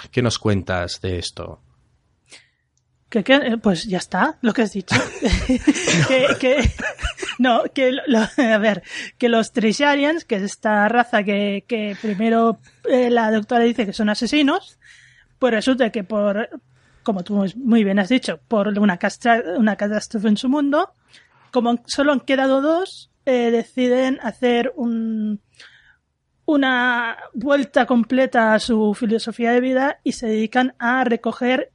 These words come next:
Speaker 2: eh, el recuerdo de la, a ser testimonios de la muerte de las personas que van a morir solas y a, eh, guardar su recuerdo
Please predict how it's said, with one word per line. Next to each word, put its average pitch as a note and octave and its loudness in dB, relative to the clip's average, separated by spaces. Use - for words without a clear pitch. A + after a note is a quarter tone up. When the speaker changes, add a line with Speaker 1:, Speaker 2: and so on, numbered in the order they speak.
Speaker 2:
eh, A3 2
el B3+ 2
recuerdo C4 0
de B3+ 2
la, A#3+ -2
a A#3+ 2
ser C#4 -2
testimonios C4+ 0
de A3+ 0
la G#3+ 2
muerte A3 -2
de A#3 0
las A3 0
personas A3+ -2
que - -6
van G#3 0
a G#3 0
morir G#3+ 0
solas C#4 -2
y D4+ 0
a, C#4+ 0
eh, G#3+ -2
guardar B3 2
su C4 0
recuerdo A3+ 0